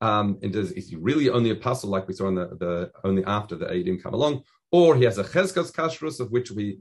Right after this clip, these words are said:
he's paterim from? We discussed that. I, I sent that at the end of this year in the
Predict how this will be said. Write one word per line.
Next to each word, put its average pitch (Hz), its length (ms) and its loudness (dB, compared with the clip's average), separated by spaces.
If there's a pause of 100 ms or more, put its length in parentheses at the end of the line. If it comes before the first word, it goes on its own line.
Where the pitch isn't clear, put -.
(140)
he's 92 180 -8
paterim 143 480 0
from? 123 320 -2
We 156 100 -4
discussed - 300 -4
that. - 140 -2
I, 107 300 0
I 123 40 -2
sent 131 160 -4
that 117 100 -2
at 104 80 -6
the 110 60 -2
end 95 80 -2
of 95 60 -2
this 98 180 -6
year 92 140 0
in 85 80 -6
the 85 220 -6